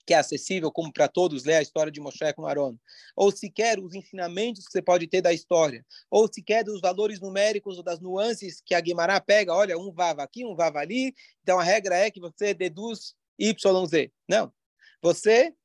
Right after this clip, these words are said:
tá estudando termos que, já pra começar, você precisa ter uma noção do que eles estão se tratando. E mais ainda, a base é você saber leafshit advarim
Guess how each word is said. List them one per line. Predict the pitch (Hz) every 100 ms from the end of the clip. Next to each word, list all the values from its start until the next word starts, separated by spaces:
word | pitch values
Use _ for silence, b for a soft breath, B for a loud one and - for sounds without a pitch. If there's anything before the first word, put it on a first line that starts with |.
| _
tá | - 196
estudando | - 220 170 202 269 202
termos | - 220 262 285 160
que, | - - -
já | 170 160 233
pra | 294 254
começar, | 208 202 190 254 247
você | -
precisa | 196
ter | 190
uma | 214
noção | 220 196 233 233
do |
que | 185 240
eles | 233
estão | - 220
se |
tratando. | - 220 208 180 - _ _ B B B B
E | -
mais | 175 185 262 233
ainda, | 190 175 180 247 - _ _ _
a | 143
base | 139 165 262 190 175
é | 226
você | 180 - 180
saber | - 160 139 214 180 185 -
leafshit | 160 160 147 - - - 226 294 _ -
advarim | 175 160 151 156 151 156 220 254